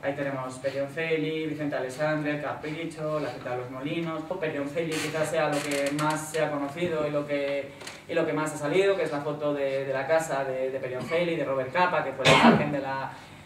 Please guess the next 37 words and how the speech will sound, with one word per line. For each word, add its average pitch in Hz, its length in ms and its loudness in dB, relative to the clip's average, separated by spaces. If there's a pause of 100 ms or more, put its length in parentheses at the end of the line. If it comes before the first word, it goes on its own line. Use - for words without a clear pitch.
(120)
de 165 80 4
la 156 100 6
guerra 165 240 0
civil. 165 280 2
Luego 156 140 0
hemos 156 160 -2
tenido 175 300 2
los 156 140 -2
premios 175 320 0
también 170 300 0
de 156 140 0
Madrid 151 260 0
Agradece. 156 440 4
Se 151 80 -2
trata 151 320 2
de, 143 240 0
de, 139 460 0
de, 139 240 0
de 147 80 0
agradecer 151 480 2
a 151 80 2
aquella 156 320 0
gente 151 460 -2
antes 156 260 -2
de 160 80 -2
que 156 80 -2
se 147 120 -4
nos 147 200 0
vaya 175 400 0 (100)
lo, 147 260 0
lo 151 160 -4
que 151 80 -2
han 139 140 -2
hecho, 127 220 -10
¿no? 156 220 -2
Y 151 60 -6
que, 135 460 -2